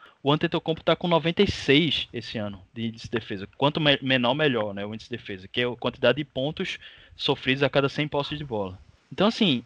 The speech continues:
ele não tá fazendo um ano de super, super defensor.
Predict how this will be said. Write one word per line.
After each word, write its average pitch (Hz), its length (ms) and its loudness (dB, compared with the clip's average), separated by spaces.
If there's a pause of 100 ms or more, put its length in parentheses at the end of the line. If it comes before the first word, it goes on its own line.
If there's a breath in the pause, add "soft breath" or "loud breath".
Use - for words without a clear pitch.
ele 143 160 4
não 196 140 0
tá 160 180 4
fazendo 156 420 -2
um 123 200 -4
ano 117 200 -2
de 113 300 -6
super, 127 340 -6 (140)
super 127 340 -8
defensor. 123 640 -6